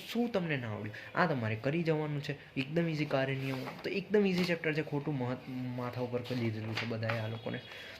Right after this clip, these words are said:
સેક્શન સીમાં તમારી થિયરીમાં મેં તમને સમજાવી દીધું ને,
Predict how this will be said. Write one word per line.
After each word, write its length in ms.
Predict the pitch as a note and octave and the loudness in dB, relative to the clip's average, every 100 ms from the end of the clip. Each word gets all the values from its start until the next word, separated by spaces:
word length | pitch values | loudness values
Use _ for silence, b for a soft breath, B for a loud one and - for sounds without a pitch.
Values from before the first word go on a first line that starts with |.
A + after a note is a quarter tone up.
| - - | -14 0
સેક્શન 440 | - B2+ - D#3+ | 2 2 2 0
સીમાં 400 | D3+ D3 C#3+ D3 | 2 0 2 2
તમારી 300 | C#3+ C#3 C#3 | 2 0 -2
થિયરીમાં 540 | C#3 C3 C3 C#3 C#3 C3+ | -2 0 2 2 0 -2
મેં 140 | B2+ | -4
તમને 240 | B2+ C3 | -2 -4
સમજાવી 340 | B2+ B2+ B2+ C#3+ | -2 -2 0 0
દીધું 200 | C#3+ | 0
ને, 80 | D#3+ | -2